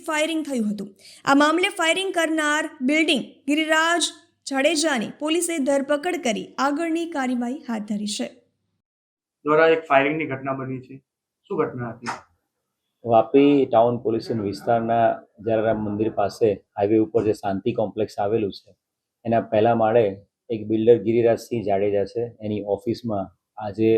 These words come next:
Speaker 3: બપોરના સમયે એક થી બે ની વચ્ચે ફાયરિંગની ઘટના બનેલી હતી. પોલીસ કંટ્રોલ રૂમે માહિતી મળતાની સાથે ડી વાય એસ પી વાપી ડિવિઝન, પી આઈ વાપી ટાઉન, ક્રાઇમ બ્રાન્ચ,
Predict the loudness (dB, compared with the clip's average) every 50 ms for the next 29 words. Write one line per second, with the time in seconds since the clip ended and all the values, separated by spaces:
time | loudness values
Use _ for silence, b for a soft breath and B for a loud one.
0 | 2 0 -4 -2 0 0 0 0 0 -2 -2 -4 -8 -4 -2 -2 -2 -2 -4 -8
1 | _ _ -6 -6 -4 _ -4 -2 -2 -2 -2 -2 -2 -2 -4 -4 -2 0 0 0
2 | -2 -6 _ _ _ _ _ _ _ _ _ _ _ _ _ _ _ 2 4 4
3 | 4 2 0 -2 -4 -4 -4 -4 -2 0 0 0 0 0 -2 -4 -4 -6 -10 -14
4 | -14 _ _ _ _ _ _ _ _ _ _ 2 4 4 4 2 0 -2 2 4
5 | 4 4 6 4 4 4 4 2 2 0 -2 -2 -2 -2 -2 0 -2 0 0 -2
6 | -2 -2 -2 -2 0 -2 -2 -2 -2 -6 _ _ _ _ _ _ 0 2 4 6
7 | 6 4 4 2 -2 -2 0 0 0 0 -2 -4 -4 -2 -2 -4 -4 -4 -6 -8
8 | -8 -10 _ _ _ _ _ _ 6 6 6 8 6 4 2 0 -2 -6 -4 -2
9 | -2 -2 -2 -4 -8 -14 _ _ _ _ -4 -2 -2 -2 -2 0 0 -2 -2 -4